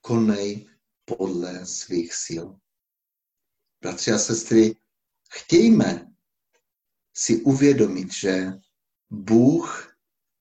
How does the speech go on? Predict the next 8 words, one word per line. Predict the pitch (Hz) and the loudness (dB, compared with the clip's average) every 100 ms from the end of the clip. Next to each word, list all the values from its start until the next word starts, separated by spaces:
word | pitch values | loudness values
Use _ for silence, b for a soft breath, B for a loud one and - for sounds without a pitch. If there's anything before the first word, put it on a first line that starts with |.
| - | -6
je | 98 98 | -2 -2
stále | - - 98 104 | -2 -2 0 0
nám | 95 95 | 0 0
na | 95 | -2
blízku, | 95 95 - - | 0 -2 -2 -8
tak | - 110 107 | -6 -4 -2
jako | 117 - 120 - | -4 -2 -4 0
tam | 135 139 156 151 | 2 4 2 -2